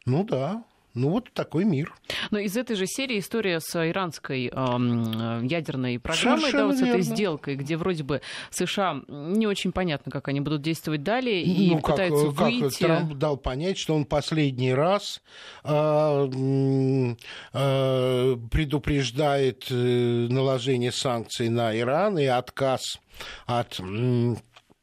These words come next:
Speaker 1: признания тех договорённостей, которые с Ираном были достигнуты.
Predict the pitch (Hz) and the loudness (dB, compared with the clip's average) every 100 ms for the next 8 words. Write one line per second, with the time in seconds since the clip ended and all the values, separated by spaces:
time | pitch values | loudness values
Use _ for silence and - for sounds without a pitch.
0 | _ _ - - - - 139 110 139 139 | _ _ -16 -16 -8 -6 -4 -2 0 0
1 | 120 120 117 131 120 113 120 120 135 180 | -2 -4 -2 -2 -2 -2 0 0 2 2
2 | 180 - 117 120 139 127 - 117 131 120 | 2 -2 -4 -2 0 0 -2 0 0 0
3 | 107 117 110 113 110 - 98 87 92 - | 0 0 0 0 -4 -6 -10 -8 -10 -6
4 | 85 | -8